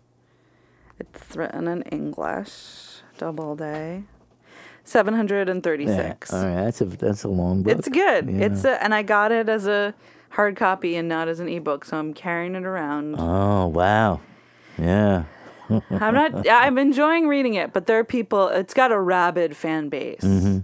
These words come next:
Speaker 1: But we can talk about it. I don't wanna make any judgments yet.
Speaker 2: Okay.
Speaker 1: But I did just finish reading uh, Carrie Brownstein from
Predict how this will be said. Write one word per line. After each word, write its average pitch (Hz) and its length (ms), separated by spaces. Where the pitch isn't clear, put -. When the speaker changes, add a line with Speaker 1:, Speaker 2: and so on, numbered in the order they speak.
Speaker 1:
But 170 140
we 170 100
can 175 140
talk 180 180
about 151 240
it. - 240
I 165 80
don't 160 140
wanna 170 160
make 156 180
any 175 200
judgments 175 540
yet. 139 180
Speaker 2:
Okay. - 220
Speaker 1:
But 185 140
I 185 60
did 208 280
just 233 260
finish 185 680
reading 160 680
uh, 156 360
Carrie 180 380
Brownstein 220 800
from 170 480